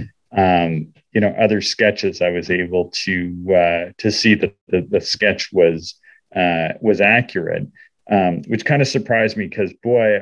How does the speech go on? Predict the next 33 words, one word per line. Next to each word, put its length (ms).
I'll, 200
I'll 180
tell 260
you, 100
I 220
was 180
really 220
doubtful 500
whether 260
I 60
was 140
seeing 280
it 100
or 80
not. 320
And 100
even 220
in 80
Mike's 260
twelve, 480
I 120
was 200
like, 180
we 160
weren't 300
really 220
sure 260
if 140
we 80
had 200
it 100
or 100
not. 260